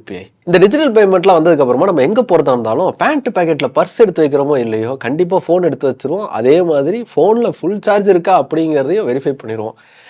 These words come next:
ஏன்னா, அந்த அளவுக்கு டிரான்சாக்ஷனை ஈஸியா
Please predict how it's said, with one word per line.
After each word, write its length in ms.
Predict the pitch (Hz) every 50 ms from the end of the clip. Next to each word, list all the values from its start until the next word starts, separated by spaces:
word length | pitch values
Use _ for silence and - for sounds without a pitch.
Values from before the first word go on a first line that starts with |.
| - _ _ - 117 120 131
ஏன்னா, 260 | 131 123 117 107 110 117 117 - - _ _ _ - - _ - 123 165
அந்த 280 | 220 254 262 240 202 175 165
அளவுக்கு 400 | 151 139 135 127 110 - - 117 110 - -
டிரான்சாக்ஷனை 800 | 165 202 240 247 233 - - 165 151 135 - - 120 113 110 113 120 120 - _ - _ _ - 151 175 220
ஈஸியா 520 | 247 262 269 277 262 226 240 254 254 247